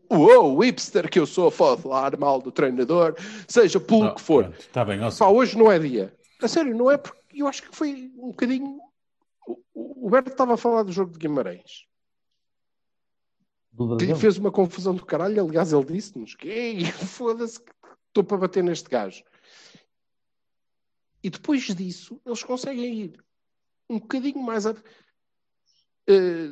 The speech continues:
Speaker 1: devo dizer, e, e eu vi neste pedacinho que mediou entre o fim do jogo e nós termos vindo gravar, vi muita gente a falar mal do Hugo Miguel e a bater no gajo e a Macron e não sei o quê, e acho que tem toda a razão para o fazer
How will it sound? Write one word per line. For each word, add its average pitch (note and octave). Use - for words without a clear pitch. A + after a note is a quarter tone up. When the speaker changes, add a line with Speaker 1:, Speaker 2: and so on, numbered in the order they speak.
Speaker 1:
devo F#3
dizer, D#3
e, C#3
e -
eu D3
vi D3+
neste D3+
pedacinho D3+
que -
mediou C#3
entre C3+
o A#2+
fim C#3+
do B2+
jogo B2
e B2+
nós B2+
termos B2+
vindo A#2+
gravar, A2
vi B2+
muita B2
gente A#2+
a -
falar A#2
mal A#2+
do A#2
Hugo A#2
Miguel A#2
e A#2
a -
bater A2+
no A2
gajo C3+
e -
a C#3+
Macron C3+
e -
não C3+
sei C3+
o -
quê, C#3+
e G#3
acho G3+
que -
tem G3
toda G3
a F3+
razão F3+
para F3+
o -
fazer D#3+